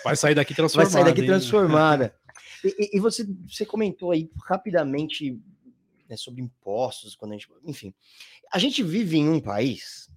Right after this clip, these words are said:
Speaker 2: que é um dos países que mais cobram impostos no mundo e que menos retorno a gente tem. Isso é fato.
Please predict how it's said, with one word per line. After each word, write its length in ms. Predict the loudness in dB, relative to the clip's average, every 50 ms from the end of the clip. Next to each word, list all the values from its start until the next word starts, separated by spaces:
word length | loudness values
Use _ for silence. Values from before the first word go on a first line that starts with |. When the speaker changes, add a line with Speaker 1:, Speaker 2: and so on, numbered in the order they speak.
| _ _ _ _ _
Speaker 2:
que 80 | -6 -2
é 40 |
um 80 | -2 -2
dos 120 | -2 -2
países 200 | 0 -2 -2 0
que 80 | -2 -2
mais 260 | 0 0 0 -2 -4
cobram 440 | -10 _ 2 4 4 6 6 4 0
impostos 460 | 0 0 -2 -2 -2 -2 -4 -8 -6
no 60 | -4
mundo 340 | -4 -2 -2 -2 -2 -4 -4 -6
e 80 | -8
que 140 | -6 -4 -2
menos 320 | 0 2 2 2 0 0
retorno 300 | -4 -4 -2 -2 -2 -2
a 20 | -2
gente 240 | -6 -6 -8 -10 -14
tem. 180 | -16 -18 -16
Isso 200 | -18 -14 -12 -12
é 80 | -12 -12
fato. 680 | -12 -18 -10 -4 -2 -2 -2 -2 -4 -8 -8 -8 -10